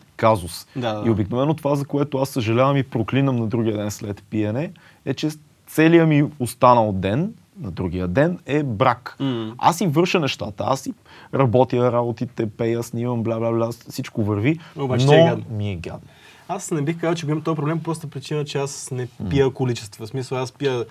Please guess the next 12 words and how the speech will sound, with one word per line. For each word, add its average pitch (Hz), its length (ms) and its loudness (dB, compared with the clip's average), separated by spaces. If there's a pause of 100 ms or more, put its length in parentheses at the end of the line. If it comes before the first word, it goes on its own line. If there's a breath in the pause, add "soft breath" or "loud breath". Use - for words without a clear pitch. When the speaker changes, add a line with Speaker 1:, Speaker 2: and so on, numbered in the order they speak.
(160 loud breath)
Speaker 1:
Да. 101 120 -4
Speaker 2:
две 127 240 2
бири, 127 240 0
две-три 123 360 -2
бири 135 220 -2
и 180 100 0
нямам 147 200 -2
никакъв 135 220 -8
проблем 107 260 -6
след 101 200 -8
това. 104 180 -8
Speaker 1:
М. 107 160 -2